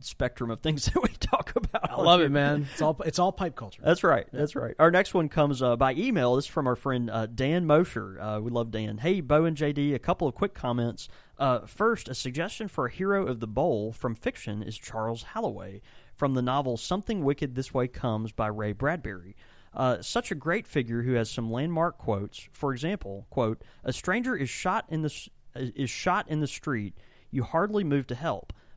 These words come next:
Speaker 1: But if, half an hour before, you just spent ten minutes with the fellow you knew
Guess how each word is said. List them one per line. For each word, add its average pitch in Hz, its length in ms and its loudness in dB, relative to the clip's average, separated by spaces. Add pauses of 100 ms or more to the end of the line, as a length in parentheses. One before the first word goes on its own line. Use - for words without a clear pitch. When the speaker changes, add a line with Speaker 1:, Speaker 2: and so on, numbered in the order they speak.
Speaker 1:
But - 180 2
if, 135 460 2
half 190 280 -6
an 214 80 -2
hour 202 180 2
before, 165 580 -2
you 127 140 -8
just 156 260 -4
spent - 360 -4
ten 262 260 -2
minutes 202 340 -2
with 156 140 -2
the 151 80 -4
fellow 110 300 0
you 110 180 -4
knew 101 400 -6